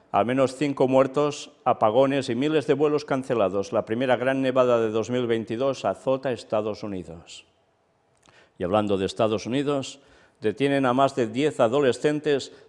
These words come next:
tras un desafío en TikTok en el que publicaron amenazas de perpetrar ataques en escuelas de ese país, de Estados Unidos. ¿Pero qué les pasa a estos adolescentes por la cabeza?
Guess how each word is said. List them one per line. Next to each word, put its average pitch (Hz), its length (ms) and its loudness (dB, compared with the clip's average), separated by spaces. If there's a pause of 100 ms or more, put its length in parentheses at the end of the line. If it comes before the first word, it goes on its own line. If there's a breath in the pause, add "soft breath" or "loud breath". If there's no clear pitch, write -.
tras 117 240 0
un 151 120 -2
desafío 143 500 0
en 117 180 -6
TikTok 202 580 0 (260 loud breath)
en 135 100 -2
el 135 160 0
que 143 100 2
publicaron 160 500 2
amenazas 156 480 0
de 143 120 0
perpetrar 131 640 2
ataques 160 480 2
en 139 100 -2
escuelas 143 640 0
de 113 180 0
ese 123 200 -4
país, 113 640 -4 (200)
de 113 120 -6
Estados 107 520 -6
Unidos. 87 600 -16 (840 soft breath)
¿Pero 95 240 -6
qué 123 120 -6
les 117 200 -8
pasa 117 300 -6
a - 20 -4
estos 101 260 -10
adolescentes 98 640 -6
por 92 160 -10
la 85 100 -8
cabeza? 95 520 -12